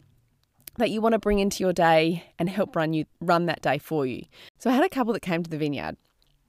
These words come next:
We were talking about who their M C was and what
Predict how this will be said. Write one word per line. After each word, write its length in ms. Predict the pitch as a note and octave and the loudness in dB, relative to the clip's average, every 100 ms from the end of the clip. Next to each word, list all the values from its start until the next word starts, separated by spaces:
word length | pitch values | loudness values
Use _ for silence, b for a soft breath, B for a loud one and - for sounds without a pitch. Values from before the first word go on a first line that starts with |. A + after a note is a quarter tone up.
| _ _ - | _ _ -2
We 60 | B3 | 0
were 120 | F#3+ | 2
talking 280 | G#3 A3+ A#3 | -2 -2 0
about 360 | G#3+ F#3+ F3 | 2 0 0
who 140 | F3 A3 | -2 0
their 140 | G3+ | 2
M 180 | - F3 | 0 0
C 220 | - G3 | 0 0
was 460 | F#3+ F3+ F3+ F3 - | 2 4 4 2 -4
and 420 | D3+ D3 D3+ D#3 - | -4 -2 -2 -4 -6
what 340 | F#3 F#3+ - | 0 0 0